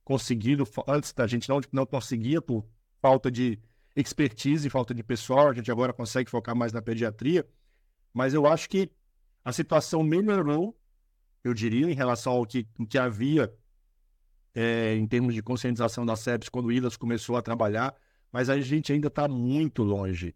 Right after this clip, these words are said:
de ter um conhecimento amplo da população sobre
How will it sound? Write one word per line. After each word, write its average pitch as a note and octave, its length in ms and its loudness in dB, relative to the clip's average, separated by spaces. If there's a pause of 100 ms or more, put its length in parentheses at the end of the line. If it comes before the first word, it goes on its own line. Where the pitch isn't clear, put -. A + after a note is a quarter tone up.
(140)
de G2 140 -6
ter A2+ 260 2
um A2 100 2
conhecimento A2 760 0
amplo A2+ 360 -2
da G2 160 0
população G2+ 640 -2
sobre G2+ 560 0